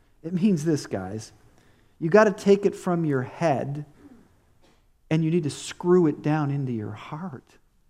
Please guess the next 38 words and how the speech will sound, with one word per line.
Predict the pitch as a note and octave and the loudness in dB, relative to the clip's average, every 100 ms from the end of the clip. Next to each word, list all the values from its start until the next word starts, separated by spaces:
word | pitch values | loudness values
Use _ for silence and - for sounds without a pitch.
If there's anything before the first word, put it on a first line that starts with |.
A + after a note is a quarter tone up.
| _ _ _ | _ _ _
because | F3+ F3+ D#3+ | -6 -4 -2
that's | F#3 G3 - | 0 -2 -2
where | F#3 | 0
you | E3+ | 0
live | D#3 F3 D#3 | 2 2 2
your | D3+ | 0
life. | E3+ A3 C3 - - - | 0 0 -4 -10 -20 -2
You | A#3 | 2
don't | B3+ D#3 | 2 4
live | D#3 C#3 | 2 2
your | C#3 | 0
life | B2+ B2 A#2+ - - _ | 2 2 0 -6 -20 _
here, | - - C3+ A#2 E3 G3+ _ _ _ _ _ _ _ _ | -20 -6 -4 -2 -6 -8 _ _ _ _ _ _ _ _
right? | C#3+ D3 G3 G#3 - - - - - _ | -4 0 0 -2 -12 -20 -20 -20 -20 _
This | G3+ B3+ | -2 0
isn't | G#3+ E3 | -2 0
where | D#3 | 2
you | D#3 | 2
make | C#3+ C#3+ C#3+ | 2 0 -2
your | C#3 | -6
commitments. | - C#3 C3+ E3 D3 | -4 -2 -2 -2 -4
This | G#3+ A3 | -6 -4
isn't | E3 D3+ | -4 -2
your | C3+ | -4
passion. | - D3 C3+ C#3 E3 | -4 -4 -2 -2 -2
This | F#3+ G#3 | -2 -2
isn't | F3 D#3 | -4 -2
where | D#3 | 0
you | D#3 C3+ | 2 2
get | C3 C#3+ | 0 0
angry. | D3 E3 F3+ | -2 0 0
This | A3 | -2
isn't | G#3 | 0
where | E3 | 2
you | D#3 | 4
get | C3+ - | 2 -4
fired | - - D3 C3+ C3+ | -2 2 4 4 2
up. | E3+ | 2